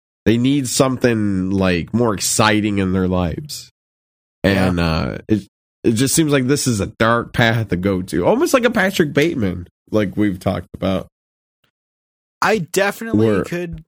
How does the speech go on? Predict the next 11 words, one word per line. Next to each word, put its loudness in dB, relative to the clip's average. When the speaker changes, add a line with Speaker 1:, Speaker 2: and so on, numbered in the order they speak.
Speaker 2:
could -6
see, -6
like, -4
someone -6
like -4
Patrick -4
Bateman -6
doing -6
this. -6
<laughs> -14
Like, -10